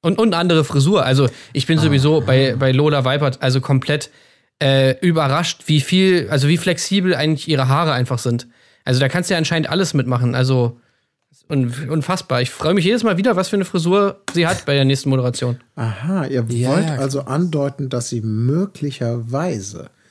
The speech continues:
Speaker 3: diverse Varianten dieser Temptation Island Videobotschaften vielleicht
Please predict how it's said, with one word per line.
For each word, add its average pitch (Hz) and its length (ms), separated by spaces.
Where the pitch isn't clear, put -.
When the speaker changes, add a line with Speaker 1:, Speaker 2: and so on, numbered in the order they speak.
Speaker 3:
diverse 135 720
Varianten 127 920
dieser 104 560
Temptation 113 680
Island 110 460
Videobotschaften 113 1120
vielleicht 127 760